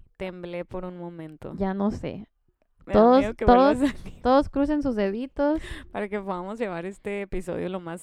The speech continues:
Speaker 2: ¿Sabes
Speaker 1: smooth.
Speaker 2: qué creo, güey? La consola dijo, "Enough of your insecurities, bitch. Let's get to the real tea."
Speaker 1: <laughs>
Speaker 2: En fin.
Speaker 1: We don't wanna know.
Speaker 2: Yeah. Are you guys ready? Are you guys excited for the merch drop?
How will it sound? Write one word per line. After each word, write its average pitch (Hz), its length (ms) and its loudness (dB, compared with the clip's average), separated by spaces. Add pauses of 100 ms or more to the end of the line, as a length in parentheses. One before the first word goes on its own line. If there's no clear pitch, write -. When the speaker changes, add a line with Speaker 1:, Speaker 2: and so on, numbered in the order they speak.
Speaker 2:
¿Sabes 262 480 -2
Speaker 1:
smooth. - 40 -14
Speaker 2:
qué 339 140 -4
creo, 349 260 -6
güey? 269 140 -6
La 208 140 -6
consola 247 400 -8
dijo, 226 340 -8 (140)
"Enough 214 680 -6
of 240 140 -4
your 240 200 -6
insecurities, 180 920 -6
bitch. - 360 -8
Let's 208 300 -2
get 254 220 0
to 247 100 0
the 214 160 -2 (100)
real 180 240 -2
tea." 156 300 -10 (260)
Speaker 1:
<laughs> - 160 -2 (460)
Speaker 2:
En 269 140 2
fin. 277 320 0
Speaker 1:
We 240 220 0
don't 262 240 -2
wanna 226 300 0
know. 196 140 -4
Speaker 2:
Yeah. 190 360 0 (200)
Are 240 160 -2
you 285 120 -4
guys 392 260 -4
ready? 208 320 -4
Are 220 100 -4
you 302 140 -6
guys 403 160 -4
excited 202 500 -4
for 220 140 -2
the 196 140 -2
merch 170 280 -8
drop? 202 340 -6